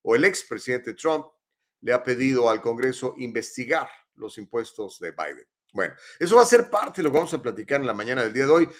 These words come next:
Hay otras cosas que también nos afectan bastante. Vamos a estar, vamos a ver si nos da tiempo de platicar el día de hoy, porque mire, la bolsa de valores tuvo un año horrible el año pasado, que bueno que ya se acabó para los que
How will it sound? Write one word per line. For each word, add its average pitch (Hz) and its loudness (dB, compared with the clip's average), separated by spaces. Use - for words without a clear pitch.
Hay 143 2
otras 180 -4
cosas 156 -6
que 120 -10
también 131 0
nos 120 -6
afectan 139 -4
bastante. 135 -4
Vamos 123 -6
a - -20
estar, 135 2
vamos 156 -4
a 160 0
ver 156 -2
si 156 -8
nos 117 -6
da 143 0
tiempo 139 -2
de 107 -8
platicar 117 -6
el 131 -6
día 131 2
de 127 2
hoy, 143 2
porque 151 -6
mire, 127 -2
la 113 -2
bolsa 151 -2
de 117 0
valores 127 -2
tuvo 143 -2
un 131 -4
año 156 -4
horrible 165 -2
el 123 -2
año 135 -6
pasado, 147 -2
que - -6
bueno 131 -6
que 131 -2
ya 139 0
se 139 -4
acabó 120 -2
para 110 0
los 104 -8
que 98 -6